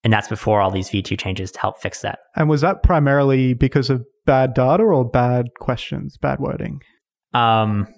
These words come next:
Speaker 1: mostly bad wording,
Speaker 2: Yeah.
Speaker 1: so-, sometimes bad data, but the bad data part is, is more easy to fix because you
Speaker 2: Mm-hmm.
Speaker 1: can add things like redundant sources and,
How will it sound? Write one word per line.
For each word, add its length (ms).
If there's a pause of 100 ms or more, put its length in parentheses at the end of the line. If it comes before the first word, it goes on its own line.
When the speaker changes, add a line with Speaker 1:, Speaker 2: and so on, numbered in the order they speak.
(100)
Speaker 1:
mostly 380
bad 380
wording, 480
Speaker 2:
Yeah. 60
Speaker 1:
so-, 160
sometimes 420
bad 240
data, 420
but 260 (280)
the 140
bad 260
data 240
part 280
is, 280
is 280 (200)
more 200
easy 240
to 80
fix 280
because 240
you 60
Speaker 2:
Mm-hmm. 100
Speaker 1:
can 60
add 160
things 240
like 140
redundant 440
sources 680
and, 160